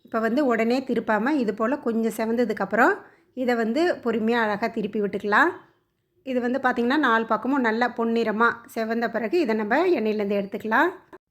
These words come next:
இப்போ பார்த்திங்கன்னா நாலு பக்கமும் நல்லா பொன்னிறமாக சூப்பராக நமக்கு பொரிஞ்சு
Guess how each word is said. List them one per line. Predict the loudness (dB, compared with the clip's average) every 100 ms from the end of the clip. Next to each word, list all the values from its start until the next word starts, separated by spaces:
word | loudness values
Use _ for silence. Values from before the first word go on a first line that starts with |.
| _ -2
இப்போ | 2 2
பார்த்திங்கன்னா | 2 2 0 2
நாலு | 2 2 -2
பக்கமும் | -2 -2 0
நல்லா | 0 0
பொன்னிறமாக | -2 -2 0 0 -2 -2
சூப்பராக | -4 -2 0 0
நமக்கு | -2 0 2 0 -2 -14 _ _ _ _ -20 -12 -4
பொரிஞ்சு | -2 -2 -2